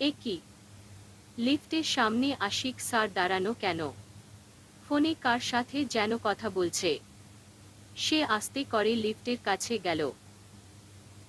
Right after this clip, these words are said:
সে আসতেই লিফট খুলে গেল। আশিক ফোনে কথা শেষ করে পাশে তাকিয়ে দেখে মিতুল দাঁড়ানো।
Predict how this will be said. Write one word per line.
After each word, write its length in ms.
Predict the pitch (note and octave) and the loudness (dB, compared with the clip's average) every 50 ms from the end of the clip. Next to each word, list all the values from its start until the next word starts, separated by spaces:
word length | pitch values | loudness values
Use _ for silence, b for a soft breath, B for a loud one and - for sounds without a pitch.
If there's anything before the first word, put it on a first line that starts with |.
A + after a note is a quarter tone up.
| - - - | -20 -14 -6
সে 260 | - - - D#4 D#4 | -4 0 2 2 4
আসতেই 520 | D4 - A3 A3+ - - - C#4 C#4 D4 D4 | 4 2 2 0 -2 -4 -2 -2 0 2 2
লিফট 420 | B3 A3+ A#3+ C#4 - - - - | 2 2 2 0 -2 -6 -14 -16
খুলে 280 | - - C#4 B3 A#3+ A3 F#3 | -4 -2 0 2 2 0 2
গেল। 300 | F#3 F3 D#3+ D#3+ C#3+ A#2 - - - - - - - - - - - - - - - - - - - - - - - | 0 0 0 0 -2 -2 -6 -12 -20 -20 -20 -20 -20 -20 -20 -20 -20 -20 -20 -20 -20 -20 -20 -20 -20 -20 -20 -4 -2
আশিক 360 | A#3 B3+ B3 - - D#4+ D4+ - - - | -2 0 0 0 -2 -2 -4 -4 -4 -2
ফোনে 220 | C4+ B3+ C4+ D4+ D4 - | 0 2 2 0 0 0
কথা 300 | A#3 A3 - B3+ C4+ C4+ | -2 -2 0 -4 -4 -4
শেষ 320 | - - B3+ B3 A#3+ - | -2 -2 -2 -2 -2 -2
করে 260 | - A3 G3+ G3 G3 F#3+ | -2 0 0 2 0 0
পাশে 320 | - F#3 F#3 - - A#3+ B3+ - | 0 -2 -2 0 -2 -4 -2 0
তাকিয়ে 380 | A3 F#3+ F#3 - A3+ A3 G#3+ | -2 -2 -2 -2 0 0 0
দেখে 340 | G3 G3+ F#3 - - C4 C#4 | 2 0 -2 -2 -2 -2 0
মিতুল 360 | C4 B3 A3+ - A#3+ A#3 A3+ | 0 0 0 0 -2 -4 -2
দাঁড়ানো। 500 | G3+ G3+ F#3+ F3+ F3 E3 E3 E3 D#3 C3 | 0 0 2 2 2 0 -2 -2 -4 -6